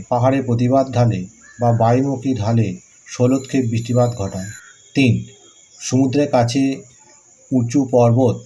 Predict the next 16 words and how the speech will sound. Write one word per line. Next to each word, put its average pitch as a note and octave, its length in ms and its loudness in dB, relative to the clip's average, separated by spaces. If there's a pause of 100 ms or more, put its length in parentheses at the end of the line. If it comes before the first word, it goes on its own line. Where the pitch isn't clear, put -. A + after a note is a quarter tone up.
(220)
বা B2+ 180 2
মালভূমি B2 400 0
থাকলে A2+ 480 -4 (240)
প্রবল C#3 360 2
বেগে A#2 460 0 (140)
প্রবাহিত C3 640 0 (100)
জলীয়বাষ্পপূর্ণ C3 920 0
আর্দ্র B2 500 -2
বায়ু A#2 320 2 (600)
উঁচু C3 320 -2
পর্বত B2 400 2
বা C3 140 -2
মালভূমির B2 420 2
দ্বারা A2+ 360 -2 (280)
সমকোণে C3 580 -2
বাঁধাবার B2+ 420 0